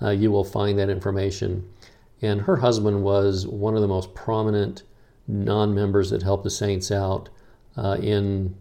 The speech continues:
in our church history, um, and it, that nobody knows of. <laughs> Um, this guy was, Thomas Kane was a,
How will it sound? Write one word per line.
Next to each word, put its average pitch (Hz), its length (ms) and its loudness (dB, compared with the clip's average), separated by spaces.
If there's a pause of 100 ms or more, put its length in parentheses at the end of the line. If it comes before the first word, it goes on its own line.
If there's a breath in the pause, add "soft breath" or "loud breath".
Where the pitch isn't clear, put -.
(240)
in 107 140 0
our 98 120 0
church 95 340 -4
history, - 440 -4 (800 soft breath)
um, 98 680 -2 (260)
and 101 500 0
it, - 260 -2 (400)
that 123 120 2
nobody 107 280 2
knows 95 280 -2
of. - 280 -8
<laughs> - 40 -20 (1200 loud breath)
Um, 110 280 0
this 131 200 6
guy 135 240 4
was, 117 400 2 (140)
Thomas 143 320 2
Kane 110 380 2
was 98 440 2 (720 soft breath)
a, 101 680 2